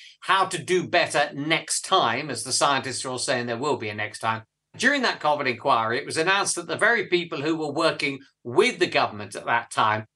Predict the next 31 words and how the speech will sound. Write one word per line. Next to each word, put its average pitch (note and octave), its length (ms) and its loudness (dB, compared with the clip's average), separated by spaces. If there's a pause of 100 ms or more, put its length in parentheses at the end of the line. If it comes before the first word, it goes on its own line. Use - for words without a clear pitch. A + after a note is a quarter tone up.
were E3+ 100 4
using G#3+ 500 2
nicknames C#3 600 0
for D#3 360 2
each C3+ 260 -4
other E3+ 460 4 (160)
during E3+ 280 -2
WhatsApp D#3 420 2
messages. F3+ 520 -2 (280)
Now, D#3+ 220 2
at F3+ 180 0
the D#3+ 100 -4
time C#4+ 480 2
of A2 180 -2
the A#2+ 100 -8
pandemic, B2+ 640 0
Rishi E3+ 280 0
Sunak C#3 420 0
was A2+ 140 -10
the A#2+ 100 -12
Chancellor, G3+ 580 0
the A#2+ 120 -4
money F3 360 2
man, F3+ 360 0 (260)
and E3 160 0
came B3 260 2
up - 160 2
with D3+ 80 -8
a C#3 60 -6
scheme D3 400 -2
called C#3+ 340 -2